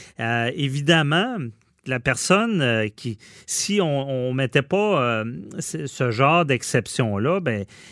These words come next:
euh, tu sais, on veut pas créer un, des dommages plus grands que le virus. Bon, fait que on peut recevoir, euh, proche aidant. Euh, le décret, bon,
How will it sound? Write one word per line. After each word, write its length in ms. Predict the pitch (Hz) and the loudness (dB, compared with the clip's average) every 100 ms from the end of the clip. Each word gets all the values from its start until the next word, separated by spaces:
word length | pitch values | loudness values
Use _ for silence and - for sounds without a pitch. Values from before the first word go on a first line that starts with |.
| - | -10
euh, 200 | 113 110 117 | -6 -6 0
tu 160 | 185 170 | 2 4
sais, 60 | |
on 100 | 160 | 4
veut 160 | 151 180 | 4 4
pas 320 | 240 254 226 | 8 8 6
créer 500 | - - 165 196 214 | 2 4 6 6 6
un, 340 | 165 135 120 | 4 4 0
des 160 | 113 127 | 0 2
dommages 460 | 135 143 190 190 - | 4 6 6 6 2
plus 200 | 139 123 | 0 2
grands 380 | 120 170 196 175 | 4 4 2 -2
que 120 | 151 | -2
le 100 | 127 | 0
virus. 520 | 110 123 104 98 - - | 2 0 0 -8 -14 -14
Bon, 140 | 90 _ - - - | -14 _ -20 -20 -14
fait 120 | 101 | -6
que 200 | - 113 - - - | 0 0 0 -10 -6
on 100 | 113 | 0
peut 140 | 160 | 4
recevoir, 720 | 156 156 147 139 160 180 175 | 6 6 4 6 6 8 6
euh, 500 | 151 127 120 135 165 170 | 4 2 0 -2 -8 -10
proche 300 | - 143 - | -4 -2 0
aidant. 540 | 143 123 113 120 143 170 - - _ | 0 2 2 2 0 -4 -12 -20 _
Euh, 360 | 120 120 117 117 | -6 -4 -4 -6
le 280 | 127 151 131 | -6 -4 0
décret, 640 | 127 131 - 123 151 175 | 2 2 0 2 6 6
bon, 320 | 151 131 131 | 6 2 0